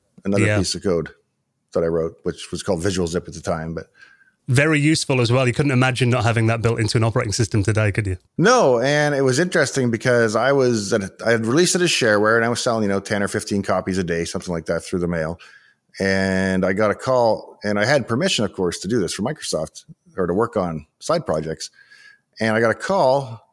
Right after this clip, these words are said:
Speaker 1: from, uh, the Microsoft person over in legal, or not legal, I guess was in product development. And they said,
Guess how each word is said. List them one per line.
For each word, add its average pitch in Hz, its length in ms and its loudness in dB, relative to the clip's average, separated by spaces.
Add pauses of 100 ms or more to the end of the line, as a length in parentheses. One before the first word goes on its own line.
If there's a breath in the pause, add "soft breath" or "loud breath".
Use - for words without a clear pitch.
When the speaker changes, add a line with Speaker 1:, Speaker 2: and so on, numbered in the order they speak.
(140)
Speaker 1:
from, 120 400 0
uh, 107 540 2
the 98 220 -8
Microsoft 117 420 -2
person 120 320 -2
over 107 420 0
in 101 420 0
legal, 113 240 0
or 107 260 2
not 117 220 0
legal, 95 260 0
I 92 60 0
guess 104 220 -6
was 92 140 -4
in 85 80 -6
product 101 260 -2
development. 85 360 -4 (140)
And 92 100 -4
they 87 120 -4
said, 87 260 -6